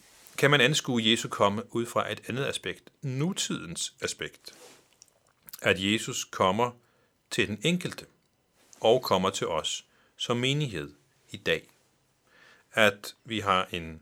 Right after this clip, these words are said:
relation til ham, og den relation er jo en kærlighedsrelation, en troens relation og ikke en magtens relation.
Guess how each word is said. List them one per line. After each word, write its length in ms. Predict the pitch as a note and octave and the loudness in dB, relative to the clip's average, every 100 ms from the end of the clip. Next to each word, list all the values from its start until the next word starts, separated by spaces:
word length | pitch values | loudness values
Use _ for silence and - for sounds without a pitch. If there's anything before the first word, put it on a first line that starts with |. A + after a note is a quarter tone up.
| _ _ _ _ _ - | _ _ _ _ _ 0
relation 460 | F2 D#2+ D#3 F3 D#3+ | 0 2 2 2 0
til 140 | D#3 | -2
ham, 260 | C#3+ C#3+ - _ _ _ _ _ _ _ _ _ _ _ | -2 -2 -8 _ _ _ _ _ _ _ _ _ _ _
og 140 | G#2 | 6
den 180 | C#3+ F#3+ | 8 8
relation 500 | C#3 G#2 - G#2 G#2 | 6 4 4 2 2
er 140 | F2 | 0
jo 160 | F2 E2 | 0 -2
en 140 | E2 | -8
kærlighedsrelation, 1000 | - A#2+ F#3+ F#3 - A2 E2 - E2 D#2+ - _ _ _ _ G#2+ | 4 8 10 8 4 0 0 -4 -8 -10 -18 _ _ _ _ -10
en 120 | F#2 | -4
troens 460 | - E3 F#3+ - | 4 4 4 2
relation 520 | G2 F2+ - F#2 E2 E2+ | 2 2 -2 -4 -6 -8
og 140 | F2+ | -6
ikke 340 | G2+ C#3+ G#2+ - _ _ _ _ | -4 -4 -6 -8 _ _ _ _
en 140 | G#2+ G2 | -4 6
magtens 520 | G#2+ - - - - | 6 6 0 -6 -2
relation. 520 | F2 E2 - F2 - | -2 -4 -4 -6 -8